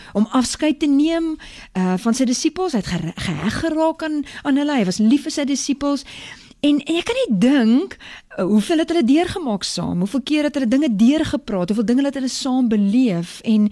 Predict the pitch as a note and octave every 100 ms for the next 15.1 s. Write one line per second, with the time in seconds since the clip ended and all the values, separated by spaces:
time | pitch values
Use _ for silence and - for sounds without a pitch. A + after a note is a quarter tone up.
0 | - - - - C4 D4+ F4 F#4 F#4+ B3+
1 | A#3+ C#4 A3 G3 A3 F4+ D#4 E4+ B2+ E4+
2 | E4+ F4+ - C4 B3 A3 G#3+ - D4+ B3+
3 | G3+ - D4+ B3+ A#3 - - - - B3
4 | - C4+ - - C#4 D4+ E4+ - A3+ A3+
5 | C4 C4 C#4+ - G#3 G#3 G3 C4+ E4+ B3
6 | F#3+ G3 E3 F#3+ A#3+ B3 A#3+ B3 B3+ -
7 | A#3 A#3+ G#3 G3 D#4+ G#3 F3+ - - -
8 | - - - G#3+ A3 A3 A3+ C4+ E4+ F4
9 | - B3+ A#3+ D4 - D4+ D4 D#4 D4+ D4
10 | A#3+ F#3+ F#3 - B3+ A3+ A#3 - A#3 A#3
11 | D#4+ E4+ - A3 - G#3 A#3 - A#3+ A#3+
12 | A#3+ A#3 B3+ D4+ - - E3+ G3+ - B3
13 | B3 B3+ B3 A#3 G3+ - A3 A#3+ A#3+ B3+
14 | - A#3+ A3+ - C4 B3+ A#3+ A#3+ B3 -